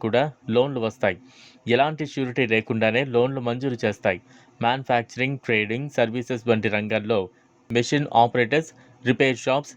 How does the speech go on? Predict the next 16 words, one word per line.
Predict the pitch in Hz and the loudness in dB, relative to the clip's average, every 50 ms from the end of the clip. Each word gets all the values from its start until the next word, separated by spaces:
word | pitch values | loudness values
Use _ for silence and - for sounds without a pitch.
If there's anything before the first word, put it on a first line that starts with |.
| _ _ - | _ _ -2
చేతి | - 143 147 147 156 143 | 0 0 0 0 -2 -4
వృత్తుల | 135 131 - - 120 113 113 | -4 -4 -2 -2 0 2 2
వారు | 113 113 123 113 95 87 - _ - - - - _ - - _ - | 2 2 0 -2 -6 -8 -10 _ -20 -20 -20 -20 _ -20 -14 _ -2
ఈ | 131 131 123 123 | 0 2 2 2
లోన్లు | 127 135 127 131 - 131 | 0 0 0 0 0 0
పొందొచ్చు. | 127 123 131 127 - 196 202 214 - - - - - - - - - 131 | 0 0 -2 -2 2 4 4 4 2 -2 -10 -20 -20 -20 -8 -2 2 2
ఈ | 139 135 | 2 2
స్కీమ్ | - - 143 143 139 - | 2 0 0 0 0 -2
కింద | 139 127 120 127 131 143 143 120 _ - 117 | -4 0 2 2 2 2 0 -4 _ -4 -2
మహిళా | 123 123 127 143 147 147 131 | 0 0 0 -2 -4 -2 -2
లబ్ధిదారులే | 123 113 110 123 120 135 127 120 120 143 156 127 120 113 | -2 -2 -4 -4 -2 -2 -2 0 0 -2 -2 0 2 4
దాదాపు | 113 127 131 135 127 120 - 139 139 143 - - - 120 | 4 4 4 2 0 0 2 2 0 0 0 0 0 2
అరవై | 123 135 143 135 - | 2 2 0 0 0
శాతానికి | - 127 120 - 127 123 113 110 - | 0 2 2 2 0 0 0 0 0
పైగా | 120 117 123 147 143 135 | 0 2 0 0 -2 -2
ఉన్నారు. | 123 110 98 90 | 0 -2 -2 -2